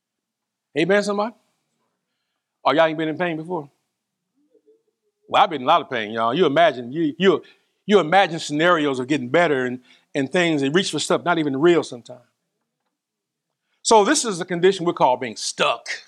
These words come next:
The man was stuck through no fault of his own. So then systems and patterns develop out of the experiences that we have gone through. And some of those experiences lead us to a place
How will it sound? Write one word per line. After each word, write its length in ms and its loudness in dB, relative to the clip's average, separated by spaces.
The 60 -10
man 180 2
was 100 -6
stuck 380 -4
through 100 -2
no 120 2
fault 240 4
of 60 -4
his 140 0
own. 260 0
So 200 6
then 240 2
systems 1040 2
and 220 -2
patterns 600 0
develop 640 2
out 340 4
of 320 6
the 80 -2
experiences 800 0
that 200 2
we 180 2
have 220 2
gone 280 0
through. 400 4
And 440 0
some 200 0
of 40 0
those 120 -2
experiences 500 0
lead 140 6
us 80 2
to 120 0
a 40 2
place 460 0